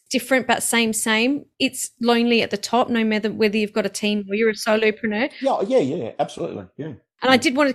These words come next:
Speaker 1: cover that off because
Speaker 2: Yeah,
Speaker 1: I
Speaker 2: yeah.
Speaker 1: do have a team, and there's very different challenges because you're not gonna unpa-, unload on your team,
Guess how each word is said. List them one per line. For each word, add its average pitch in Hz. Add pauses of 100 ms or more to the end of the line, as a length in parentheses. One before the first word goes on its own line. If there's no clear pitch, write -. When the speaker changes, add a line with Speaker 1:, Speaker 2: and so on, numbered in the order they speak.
Speaker 1:
cover 233
that 220
off 202
because 226 (280)
Speaker 2:
Yeah, -
Speaker 1:
I 262
Speaker 2:
yeah. 262
Speaker 1:
do 269
have 220
a 220
team, 220 (460)
and 240
there's 233
very 254
different 370
challenges 196 (100)
because 294
you're 294
not 370
gonna 233
unpa-, 208
unload 202
on 190
your 170
team, 247